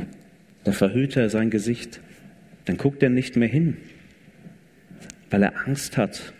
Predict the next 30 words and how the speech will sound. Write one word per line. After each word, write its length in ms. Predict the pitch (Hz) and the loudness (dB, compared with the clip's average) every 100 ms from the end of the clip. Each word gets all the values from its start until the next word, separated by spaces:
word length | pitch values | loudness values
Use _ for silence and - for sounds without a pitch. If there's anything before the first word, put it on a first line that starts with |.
| - _ _ - | -20 _ _ -8
Gott 220 | 101 - | -6 -6
anzusehen. 600 | 90 87 82 - 85 - - _ _ - - - - - - _ _ _ _ _ _ _ - | -10 -8 -8 -6 -10 -12 -20 _ _ -20 -20 -20 -20 -20 -20 _ _ _ _ _ _ _ 0
Und 100 | 101 | 2
dann 160 | 117 135 | 4 4
gibt 180 | 170 | 4
Gott 200 | - 180 | 4 4
Mose 320 | 165 185 170 143 | 4 4 4 4
einen 160 | 151 | 2
Auftrag. 520 | - 175 - 117 85 | 2 0 0 0 2
Er 80 | 107 | 2
sagt, 240 | 107 135 - | 2 0 2
„In 160 | 131 | 4
meinem 380 | 131 160 190 175 | 4 4 4 4
Namen 460 | 160 165 180 120 95 | 4 2 2 2 2
wirst 280 | 131 - | 0 2
du 240 | 139 135 135 - - - | 2 2 0 -6 -20 -6
mein 280 | - 113 139 | 0 2 2
Volk 400 | - 147 147 143 | -2 0 0 0
befreien 600 | 113 - 117 135 156 87 78 - - - - - _ - | -4 0 0 0 0 -2 -6 -20 -20 -20 -20 -20 _ -14
aus 200 | - - | -10 -8
Ägypten. 580 | - - - - 92 78 - - - - - _ _ _ _ - | -4 -2 -2 -2 -6 -6 -12 -20 -20 -20 -20 _ _ _ _ -4
Du 160 | 110 101 | -2 2
wirst 460 | 147 - - - - - - | 2 0 -10 -12 -20 -20 -2
sie 160 | 113 | 2
retten, 400 | 113 135 - 135 | 4 2 2 2
weil 180 | 117 120 | 4 4
ich 160 | 143 - | 4 4
sie 140 | 131 | 2
retten 340 | 127 127 131 95 | 4 2 2 2
will. 280 | 92 80 | 2 2